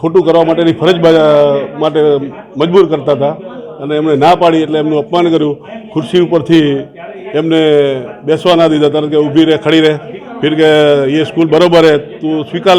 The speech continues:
લે, નહીં તો તેરે લિયે ક્યા તાજમહેલ બના દે, એવું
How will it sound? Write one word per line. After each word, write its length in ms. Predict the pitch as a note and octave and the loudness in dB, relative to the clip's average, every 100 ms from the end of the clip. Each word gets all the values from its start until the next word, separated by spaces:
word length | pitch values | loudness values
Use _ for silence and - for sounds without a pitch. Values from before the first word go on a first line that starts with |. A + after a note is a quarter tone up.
| E3 | 2
લે, 80 | C#3 C3 - - | 0 -4 -18 -8
નહીં 100 | C#3+ | -4
તો 40 | E3 | -2
તેરે 140 | D#3+ E3 | 0 2
લિયે 180 | E3 D3 | 2 2
ક્યા 160 | D#3 D3 | 0 2
તાજમહેલ 320 | D3+ D#3 E3+ | 2 2 2
બના 160 | E3+ E3+ | 2 2
દે, 80 | F3+ F3+ - - - - - C3+ | 2 0 -8 -18 -20 -20 -14 -4
એવું 160 | E3 | 0